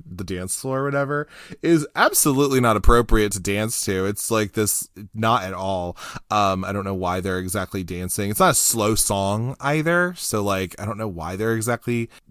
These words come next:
like, slow dancing to it, 'cause it's not appropriate at all. But pretty much when Megan sees Sinead touching Graham, uh, she gets pissed off and goes out the door, uh,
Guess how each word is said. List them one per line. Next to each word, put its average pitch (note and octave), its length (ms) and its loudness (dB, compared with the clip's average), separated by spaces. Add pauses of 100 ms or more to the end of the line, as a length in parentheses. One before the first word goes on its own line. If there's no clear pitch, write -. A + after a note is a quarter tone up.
(100)
like, A#2+ 180 2
slow G#2 300 4
dancing C3+ 560 2
to D3 220 2
it, D3+ 280 0
'cause G#2+ 260 -2
it's - 320 -8
not F#2+ 300 -2
appropriate E2+ 680 -8
at E2 100 -12
all. E2+ 320 -6 (420)
But - 140 2
pretty D#3+ 260 6
much C#3 360 6
when A#2+ 720 2 (120)
Megan A#2+ 460 2
sees A2 880 0 (140)
Sinead G2+ 840 -2 (320)
touching G2+ 520 -4
Graham, F#2+ 600 -6 (380)
uh, F2 180 0
she - 140 0
gets A#2+ 140 0
pissed - 360 6
off G#2+ 280 4
and G2 160 -4
goes G2+ 420 0
out G2+ 260 -4 (100)
the G2 100 -6
door, G#2+ 640 4
uh, F#2 180 -2